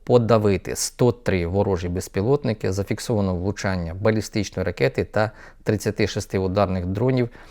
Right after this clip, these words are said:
на двадцяти двох локаціях. Вночі росіяни атакували Україну дронами та балістикою. Зокрема, лунали вибухи на Одещині, Дніпропетровщині, Запоріжжі.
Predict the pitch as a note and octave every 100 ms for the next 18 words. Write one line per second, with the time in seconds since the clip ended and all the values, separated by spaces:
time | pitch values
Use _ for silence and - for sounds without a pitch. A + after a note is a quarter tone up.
0 | - - G2 G#2+ A#2 G2+ F#2+ - G#2 F#2
1 | F2+ G2 - F#2 - D2+ - - C2+ -
2 | G#2+ B2+ - G2+ G2 - G2+ F2+ E2+ F2
3 | - F2 E2+ E2+ G2 F#2+ F#2+ F#2 F2+ E2+
4 | G2 F2+ F2 E2+ - - G2+ F#2 F#2+ F2+
5 | F2+ - F2 - F2+ F2+ - - - -
6 | G#2+ F#2+ G#2 G#2 F#2+ F#2+ F#2+ F#2 F#2+ G#2
7 | F2+ F2 F2 E2+ G#2 - G2 F#2 F#2+ -
8 | F2+ F2+ F#2+ G2+ G#2 G#2 - G2 F#2 -
9 | F2+ F2+ F2+ A2+ - G#2+ G2 G2 F2+